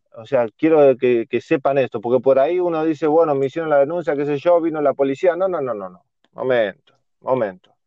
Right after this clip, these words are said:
Uno tiene que pasar por todas unas etapas legales y el juez, antes de mandar a vacunar, uno tiene la, la opción, tiene que, la, la, como todo ciudadano, de apelar la decisión del juez. El je-, un juez no es Dios,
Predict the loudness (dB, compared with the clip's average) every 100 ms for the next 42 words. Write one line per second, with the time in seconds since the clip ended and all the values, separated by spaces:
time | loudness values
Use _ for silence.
0 | _ _ -20 _ -2 0 2 2 2 2
1 | 2 0 -2 -4 -2 -4 0 0 0 -2
2 | -4 -2 -2 0 -2 -4 _ _ -10 -2
3 | 0 4 2 2 -2 -4 _ -2 2 2
4 | 2 2 4 2 0 _ -2 0 0 -2
5 | -4 -2 -2 -2 -2 -4 2 2 2 0
6 | -2 -6 -4 -2 -2 -6 _ -10 -6 -4
7 | -2 0 2 2 2 2 -2 -2 -2 0
8 | 0 0 -8 -18 _ -8 -6 -2 -4 -4
9 | -14 -14 -14 -14 -18 -18 -20 _ -20 _
10 | _ -18 -16 -12 -2 0 0 2 2 2
11 | 2 2 2 0 -2 0 2 2 -2 _
12 | _ -4 -2 -2 -4 -12 -4 -4 -2 -4
13 | 0 0 0 _ -16 -2 -2 -2 -6 -8
14 | -14 -20 -20 -16 -2 0 2 0 -2 2
15 | 2 2